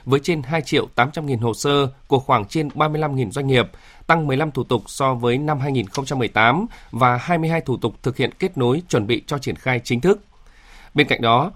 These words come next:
các bộ ngành tiếp tục kết nối cơ chế một cửa asean với bốn nước trong khu vực là Brunei, Campuchia, Myanmar và Lào. Hoàn thành thử nghiệm tờ khai hải quan xuất khẩu ngoài asean là Liên minh Kinh tế Á Âu và đàm phán về trao đổi chứng nhận kiểm dịch,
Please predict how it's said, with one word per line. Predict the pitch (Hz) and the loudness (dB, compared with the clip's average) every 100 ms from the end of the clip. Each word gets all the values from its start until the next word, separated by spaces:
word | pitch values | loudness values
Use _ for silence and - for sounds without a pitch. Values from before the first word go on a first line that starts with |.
| - | -4
các | 190 | -2
bộ | 165 | 0
ngành | 120 127 | 0 0
tiếp | 104 196 - | 2 -2 0
tục | 127 - | -2 0
kết | 180 | -4
nối | 147 147 | 0 -2
cơ | 151 160 | 0 0
chế | 151 139 | 0 0
một | 160 - | -2 -2
cửa | 120 101 | -2 -2
asean | 131 139 - 139 131 | -2 -4 -2 -2 -2
với | 120 123 131 | 0 -2 0
bốn | 123 135 | -2 0
nước | 190 202 | -2 -2
trong | 170 | -6
khu | 151 143 | -4 0
vực | 127 - | -2 -2
là | 107 110 | -2 -2
Brunei, | 123 135 135 139 135 | -2 -4 0 0 0
Campuchia, | 131 - 151 143 - 143 139 131 | -2 -4 -4 -4 -2 0 0 -2
Myanmar | 147 151 135 139 135 127 | 0 0 2 2 2 0
và | - | -2
Lào. | 113 117 113 101 - - - - - | 2 4 4 2 -6 -20 -20 -18 2
Hoàn | 160 143 | 2 2
thành | 143 | -2
thử | 135 | -2
nghiệm | 113 123 | 0 0
tờ | - 135 | 0 -2
khai | 123 147 | 0 0
hải | 139 117 | 0 -4
quan | - 143 | -4 -4
xuất | 135 - 196 | -4 -8 -6
khẩu | 151 113 | -2 -2
ngoài | 101 120 117 | -2 -2 -2
asean | 143 143 - 143 135 - | -4 -8 -4 -2 -4 -4
là | 117 | -4
Liên | 113 143 | -2 -2
minh | 139 | -6
Kinh | 123 131 | -6 -6
tế | 110 123 | -4 -4
Á | 123 131 | -4 -2
Âu | 143 143 131 - - | 2 2 0 -8 -14
và | 110 131 | -2 0
đàm | 131 | 0
phán | 120 120 123 | -2 -2 -4
về | 170 143 | -4 -6
trao | 117 160 | -4 -4
đổi | 147 107 - | -2 -4 -4
chứng | 127 | -6
nhận | - - - | -6 -8 -4
kiểm | 117 90 | -4 -2
dịch, | 120 104 | -2 -4